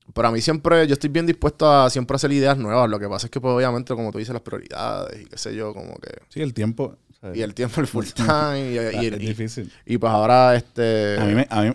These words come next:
Speaker 2: por ejemplo, yo, yo te escribí para hacer esto, ¿verdad?
Speaker 1: Ajá,
Speaker 2: Yo,
Speaker 1: ajá.
Speaker 2: y yo en verdad me gustaría hacerlo, o sea,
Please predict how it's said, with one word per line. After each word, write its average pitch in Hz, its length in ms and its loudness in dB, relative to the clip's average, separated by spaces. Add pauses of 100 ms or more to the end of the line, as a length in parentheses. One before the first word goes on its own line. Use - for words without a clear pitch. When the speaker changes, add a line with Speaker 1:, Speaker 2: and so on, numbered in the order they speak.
(120)
Speaker 2:
por 110 100 -4
ejemplo, 101 240 -2
yo, 113 180 -2
yo 117 140 -10
te 110 80 -8
escribí 139 380 -6
para 110 260 -8
hacer 101 220 -8
esto, 78 340 -16
¿verdad? 98 120 -8
Speaker 1:
Ajá, 107 220 0
Speaker 2:
Yo, 113 120 4
Speaker 1:
ajá. 107 140 -4
Speaker 2:
y 120 80 -8
yo 107 100 0
en 113 80 0
verdad 139 160 2
me 123 80 0
gustaría 101 320 -2
hacerlo, 117 280 -2 (100)
o - 40 -20
sea, 85 180 -8